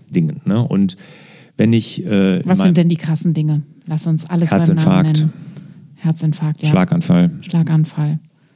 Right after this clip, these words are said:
Speaker 1: Alkoholsucht.
Speaker 2: Alkoholsucht.
Speaker 1: Ja.
Speaker 2: Suizid.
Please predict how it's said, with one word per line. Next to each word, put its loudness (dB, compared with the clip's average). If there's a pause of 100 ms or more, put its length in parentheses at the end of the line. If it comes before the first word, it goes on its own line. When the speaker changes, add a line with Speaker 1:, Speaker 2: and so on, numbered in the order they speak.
(120)
Speaker 1:
Alkoholsucht. 0 (200)
Speaker 2:
Alkoholsucht. 0 (160)
Speaker 1:
Ja. -2 (2250)
Speaker 2:
Suizid. 0